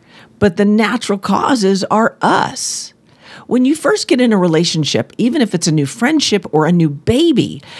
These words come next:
you fir-, you're so attentive. You pay attention to every sniffle, to every look, to every kiss, to every touch. You are so present. But when you get comfortable, you get distracted.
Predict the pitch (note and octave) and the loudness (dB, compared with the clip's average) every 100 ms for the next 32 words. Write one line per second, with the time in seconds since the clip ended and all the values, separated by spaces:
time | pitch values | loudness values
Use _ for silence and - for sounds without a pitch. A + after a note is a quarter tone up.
0 | - - F#3 - - G#3+ B3+ F4+ - - | -12 -6 -4 -2 0 2 0 0 -2 -2
1 | F#4 G4 F#4 - F4 G4 G4+ G4+ - _ | 0 0 0 0 0 2 0 -4 -12 _
2 | - - - E4+ F4+ F4+ F4+ - D#4+ - | -20 -12 -2 0 2 2 2 0 0 0
3 | C#4 A#3+ - B3+ A3 A3 - - C#4+ D#4 | 0 0 0 -2 2 0 0 -2 -2 0
4 | D4+ D4 - - F3 E3 F3 F#3 C4+ C#4+ | 0 0 0 0 0 0 0 0 0 0
5 | - - - - F3+ D3+ D#3+ - E4 D4 | -2 -2 0 0 0 0 -2 0 0 0
6 | - - A#3+ E3+ C#3 D3+ E3+ - E4 D4+ | -2 -2 0 2 2 -2 -2 -2 -2 -2
7 | - - - - - D#4 G#3+ G3+ - - | -8 -14 -18 -10 -2 0 2 0 0 2
8 | C4+ C4 B3 - - - A3 F#3+ G3+ G#3 | 2 4 2 -2 -6 -6 -4 -2 0 2
9 | E3 A#2+ - - - - - - - - | 2 0 -6 -14 -16 -20 -20 -20 -20 -20
10 | - G#3 A3 A#3+ A#3 G3 B3+ D4 - - | -4 0 2 2 2 0 0 0 -2 -12
11 | _ _ _ - - - F4 - D#3+ C#3 | _ _ _ -12 -6 -4 -4 -4 -4 -4
12 | C3 C3 G#3 _ _ - - - F3 - | -8 -8 -12 _ _ -20 -10 0 2 2
13 | - F#3 - G3+ G#3 - - - | 0 -4 0 0 0 -6 -12 -12